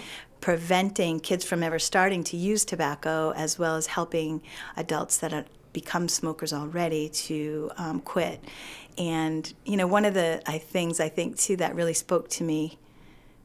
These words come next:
quite deeply was the fact that, you know, like, ninety percent of adults that smoke started when they were kids. And I, I just remember learning that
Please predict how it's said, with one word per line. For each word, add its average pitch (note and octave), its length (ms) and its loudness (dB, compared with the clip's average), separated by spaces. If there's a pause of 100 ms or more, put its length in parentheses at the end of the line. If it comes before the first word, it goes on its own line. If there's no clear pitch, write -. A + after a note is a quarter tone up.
(160)
quite - 920 0 (800)
deeply F3+ 500 0
was D#3 380 0
the E3+ 120 0
fact - 520 2
that, D#3 540 0 (420)
you F3 80 -2
know, D#3 100 2
like, D3+ 160 -2
ninety E3+ 520 2
percent F3+ 380 0
of D3+ 60 0
adults D#3 360 0
that - 140 2
smoke F3 340 0
started E3 500 2
when D#3 180 0
they D3+ 80 2
were D#3 140 -2
kids. F3 460 0
And D#3 100 2
I, D3+ 180 0
I E3+ 120 -4
just - 200 0
remember G3 280 4
learning E3+ 480 2
that D#3 340 0